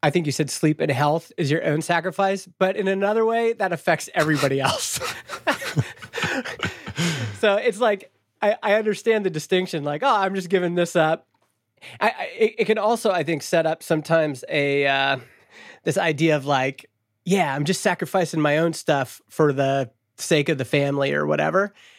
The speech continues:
And again, I'm just speaking personally, but I haven't found that always to be healthy. Like, I also had that feeling like, "Well, I'm just up at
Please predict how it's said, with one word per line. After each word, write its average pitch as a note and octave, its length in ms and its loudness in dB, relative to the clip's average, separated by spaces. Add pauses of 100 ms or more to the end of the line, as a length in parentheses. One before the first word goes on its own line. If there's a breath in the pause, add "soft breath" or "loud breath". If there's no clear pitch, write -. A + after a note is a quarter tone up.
(380 soft breath)
And E3+ 300 2 (1000)
again, F3+ 360 2 (160)
I'm F3+ 180 0
just E3+ 120 -2
speaking C#3 260 -2
personally, C3 300 -4
but - 140 -4
I F#3+ 140 2
haven't E3+ 340 -2
found D#3 260 0
that - 200 -6
always D#3+ 420 2
to - 60 -14
be C#3 100 0
healthy. B2+ 440 -2
Like, C3+ 320 -4 (320)
I E3+ 140 2
also G3 300 2
had D3+ 120 2
that C#3+ 160 -4
feeling C#3 340 0
like, B2 220 -4
"Well, C#3 140 2
I'm F3 180 2
just F3+ 200 -8
up E3+ 300 0 (100)
at D3+ 300 0